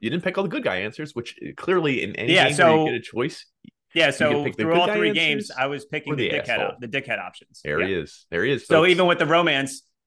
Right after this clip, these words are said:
Speaker 2: was the
Speaker 1: Mm-hmm.
Speaker 2: only time I wasn't being a dickhead, but I
Speaker 1: Mm-hmm.
Speaker 2: was talking to the one woman, Miranda,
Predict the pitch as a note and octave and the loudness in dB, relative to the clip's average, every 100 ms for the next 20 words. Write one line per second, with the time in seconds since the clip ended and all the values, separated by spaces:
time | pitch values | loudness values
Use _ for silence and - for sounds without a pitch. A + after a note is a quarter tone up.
0 | _ C3+ C3 C#3+ C#3 C#3+ C3+ B2 C3+ C#3 | _ -2 0 0 0 0 0 2 0 -2
1 | C3+ B2+ G#2 G3+ C3 G#2+ G#2 _ _ - | -4 -6 -8 -8 -6 -6 -8 _ _ -14
2 | - C3+ C3+ C#3 D#3+ E3+ E3 C#3 C3+ B2+ | -4 -2 -2 -4 -4 -4 -4 -4 -4 -4
3 | A#2+ B2 E3+ E3 E3 _ A#2+ B2 B2 A#2+ | -6 -6 -6 -8 -12 _ -6 -4 -4 -6
4 | A2+ A#2+ D3+ A2+ A2+ | -4 -2 -2 -2 -6